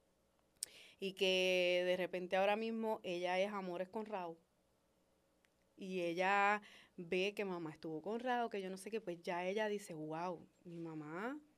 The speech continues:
yo no sabía que mi mamá era tan, qué sé yo". Entonces, cuando tú hablaste con ella, yo me, eso fue un momento para mí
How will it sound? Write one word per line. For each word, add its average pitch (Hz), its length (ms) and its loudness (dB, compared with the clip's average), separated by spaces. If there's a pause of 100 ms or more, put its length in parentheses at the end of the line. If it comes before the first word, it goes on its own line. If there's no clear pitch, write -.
(1120)
yo 170 180 -8
no 160 100 -6
sabía 233 380 -6
que 339 100 -6
mi 269 140 -2
mamá 190 280 -2
era 170 240 -4
tan, 156 560 -6
qué 160 100 -6
sé 165 180 -6
yo". 190 320 0 (280)
Entonces, 240 320 0
cuando 214 360 4
tú 202 280 4
hablaste 262 560 4
con 277 240 4
ella, 262 280 6
yo 196 140 2
me, 202 220 -2
eso 202 260 -2
fue 247 140 -2
un 262 60 4
momento 262 380 2
para 262 220 4
mí 269 340 2